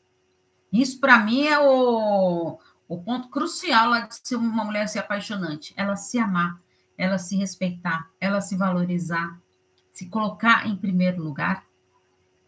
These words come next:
Ó, semana que vem,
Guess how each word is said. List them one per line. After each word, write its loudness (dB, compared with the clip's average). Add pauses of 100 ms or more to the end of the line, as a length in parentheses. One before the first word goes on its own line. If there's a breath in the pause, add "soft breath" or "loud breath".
(560)
Ó, 2 (320)
semana 4
que 0
vem, -2